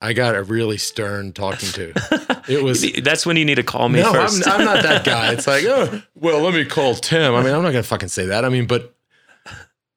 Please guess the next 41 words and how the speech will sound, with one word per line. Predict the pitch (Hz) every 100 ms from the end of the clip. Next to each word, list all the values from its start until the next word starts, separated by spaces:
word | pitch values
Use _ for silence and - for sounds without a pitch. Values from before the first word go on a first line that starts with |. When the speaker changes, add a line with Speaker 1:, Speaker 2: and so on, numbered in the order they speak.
| -
Speaker 1:
it, | 135 -
I | 113 127
don't | 120
know. | 110
I | 107
don't | 120
know | 107
how | 107 113
we, | 107 104 -
yeah, | 113
but, | 101 - 104
uh, | 71 - _ -
Anna | 123
and | 107
I | 95
bring | 82 110 110
it | 104
up, | 90
and, | 98 98
and | - 98 92
the |
lady, | 87 104 127 92 87
the, | - 95 90 85 _ -
you |
know, | 87
the | 82 90 90 _ _ - -
waitress | 104 - 98 -
or |
whatever, | 90 92 92 90 87 78 -
and, | 80 90 85 _ _ _ _ _ _ -
uh, | 110
she | - 101 92
was | 82
like, | 87 80 _ _ _ -
"I | 98
don't | 92
ever | 87 87
wanna | 85 -
see | 107
that | 95 92
again." | 98 104